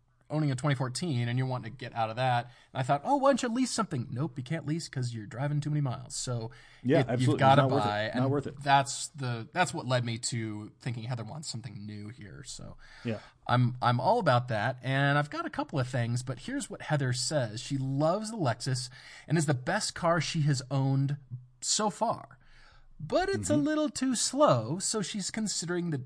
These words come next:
Speaker 1: twenty sixteen I S three fifty F Sport, which I will say right off the bat, yes, we love the F
Speaker 2: I agree.
Speaker 1: Sport. We drove the
Speaker 2: Yeah.
Speaker 1: twenty fifteen F Sport,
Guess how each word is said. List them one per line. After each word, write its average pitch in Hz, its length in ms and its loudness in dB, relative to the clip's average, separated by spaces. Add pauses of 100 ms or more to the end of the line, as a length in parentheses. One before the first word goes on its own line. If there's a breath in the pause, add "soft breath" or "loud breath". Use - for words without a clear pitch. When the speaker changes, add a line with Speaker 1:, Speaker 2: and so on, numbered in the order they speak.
Speaker 1:
twenty 170 360 -4
sixteen 139 1040 -2 (500 loud breath)
I 165 320 6
S 151 280 0
three 160 180 0
fifty 147 440 -2
F 190 180 -4
Sport, - 580 -6 (500 soft breath)
which 127 480 2 (140)
I 175 200 6
will 143 180 2
say 123 340 2
right 123 320 2
off 123 140 2
the 107 60 -6
bat, 104 500 -2 (300)
yes, 269 840 0 (120)
we 151 260 4
love 160 240 4
the 156 100 4
F 151 220 0
Speaker 2:
I 139 120 4
agree. - 220 2
Speaker 1:
Sport. - 160 -8 (220 soft breath)
We 160 100 4
drove 160 200 2
the 143 60 0
Speaker 2:
Yeah. 123 160 2
Speaker 1:
twenty 143 100 2
fifteen 240 560 -4
F 156 100 0
Sport, 151 460 -2